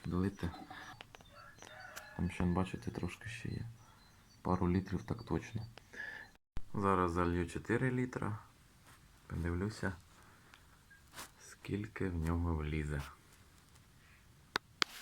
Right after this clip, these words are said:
Подивимося, скільки я спалив ним за цілу зиму, скільки я заводив і все оце, що я робив ним, скільки пішло дизеля.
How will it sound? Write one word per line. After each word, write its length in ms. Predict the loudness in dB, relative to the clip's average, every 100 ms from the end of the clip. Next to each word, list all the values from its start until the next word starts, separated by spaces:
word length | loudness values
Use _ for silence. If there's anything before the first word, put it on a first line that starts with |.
| -14 -14 -16 -20 -20 -20 -20 -20 -20 -20 -14 -12 -2
Подивимося, 580 | 4 6 8 8 6 2
скільки 420 | 2 2 4 6
я 240 | 6 6 2 -10 -14 -10 -8 -10 -14
спалив 520 | -4 4 6 6 6
ним 340 | 4 4 2 -2 -6 -4 -4 -6 -4
за 400 | 2 4 4 2
цілу 320 | 0 2 4
зиму, 360 | 6 6 6 4
скільки 380 | 0 -2 0 2
я 160 | 4
заводив 720 | 4 4 6 4 4 0 -4 -4
і 60 | -4
все 220 | -2 2
оце, 280 | 2 4 0
що 180 | 2 2
я 120 | 4
робив 340 | 4 4 4
ним, 240 | 4 2 -2 -10 -16 -16 -18 -20 -20 -20 -20 -20 -20 -20 -20 -20 -14
скільки 340 | -2 2 2
пішло 440 | 0 -4 2 2 2 -8
дизеля. 500 | 0 2 2 0 -2